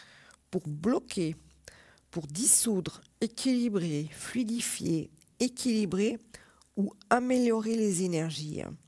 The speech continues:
Porter des bijoux, placer des cristaux sur, euh, différentes parties du corps ou méditer avec.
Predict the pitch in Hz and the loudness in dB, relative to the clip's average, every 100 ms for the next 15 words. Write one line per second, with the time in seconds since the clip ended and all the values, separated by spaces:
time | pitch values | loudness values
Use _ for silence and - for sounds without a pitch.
0 | _ _ - - - - - - _ _ | _ _ -10 -10 -14 -20 -20 -20 _ _
1 | _ _ 247 - 262 240 240 190 202 202 | _ _ 0 2 0 2 2 0 0 0
2 | 185 208 269 196 - 247 - 262 220 214 | 0 0 0 -2 2 4 4 2 0 -2
3 | 220 208 - 220 202 - 180 147 147 165 | -2 -2 0 0 0 0 -2 0 0 -2
4 | 160 196 - 214 208 196 190 180 185 165 | -2 -2 0 2 2 0 -2 -4 -6 -2
5 | 180 - 202 254 262 175 - _ - - | -2 0 0 0 -2 -6 -10 _ -20 -20
6 | - - - _ 233 226 214 262 226 240 | -20 -20 -20 _ 0 2 2 2 2 0
7 | - 208 185 131 113 - | 2 0 0 -4 -6 -8